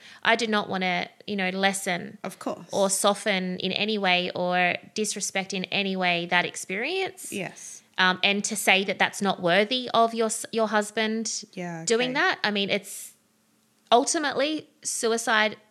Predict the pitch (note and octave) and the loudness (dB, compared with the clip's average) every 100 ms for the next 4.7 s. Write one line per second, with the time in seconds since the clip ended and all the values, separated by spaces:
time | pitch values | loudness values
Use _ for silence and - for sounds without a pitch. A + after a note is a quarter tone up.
0 | _ _ _ _ G#3+ B3+ C4+ C4 G#3 G3+ | _ _ _ _ 4 4 0 -2 -4 -4
1 | - G3+ F#3+ F#3 F#3+ G3 F#3+ F#3 F#3 F#3 | -2 0 0 -4 -8 -8 -8 -6 -6 -4
2 | F3+ F#3 F3 - F3 F3+ F3+ - F#3 F#3+ | -4 -4 -4 -4 -4 -4 -4 -6 -8 -6
3 | F#3 F3+ E3+ E3+ E3 E3+ - - E3+ - | -6 -4 -4 -4 -6 -6 -8 -8 -8 -8
4 | - F#3+ - G#3 G3 E3 D#3+ | -4 -2 0 -2 0 -2 -6